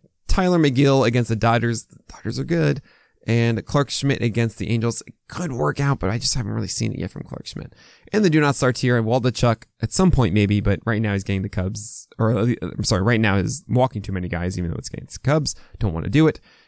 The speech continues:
Colin Ray surprised us last week. I don't really think he can repeat that. Um,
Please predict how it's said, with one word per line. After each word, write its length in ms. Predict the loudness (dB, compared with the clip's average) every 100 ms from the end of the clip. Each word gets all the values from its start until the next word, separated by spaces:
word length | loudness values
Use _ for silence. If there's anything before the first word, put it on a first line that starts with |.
| -4
Colin 340 | 2 4 4 4
Ray 320 | 4 4 0
surprised 500 | -2 -4 0 2 2
us 100 | 0
last 300 | 2 2 2
week. 300 | 0 -2 -4 -2
I 120 | 0
don't 100 | 0
really 140 | -2
think 180 | -2 -2
he 60 | -4
can 160 | -6
repeat 320 | -8 -6 -6 -8
that. 200 | -10 -12 -18 -20 -20 _ _ -2
Um, 300 | 2 2